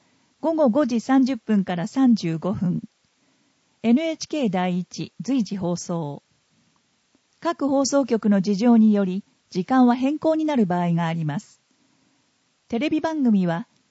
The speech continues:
翌月から一年間、市ホームページでもご覧いただけます。ウェブ検索、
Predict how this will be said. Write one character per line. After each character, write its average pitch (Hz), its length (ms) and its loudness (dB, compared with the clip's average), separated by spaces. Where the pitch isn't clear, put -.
翌 220 260 0
月 302 220 -8
か 214 120 -6
ら 180 100 -4
一 180 240 -8
年 277 220 0
間、 143 340 -6
市 - 300 -8
ホ 277 180 -2
ー 339 40 -4
ム 339 120 -10
ペ 330 160 -4
ー - 20 -12
ジ 233 120 -4
で 196 80 2
も 170 120 0
ご 175 120 0
覧 202 200 0
い 190 60 0
た 185 120 -8
だ 175 120 -6
け 165 140 -8
ま 160 140 -4
す。 - 200 -20
ウ 214 60 -2
ェ 214 80 0
ブ 302 120 -4
検 294 300 -4
索、 - 440 -14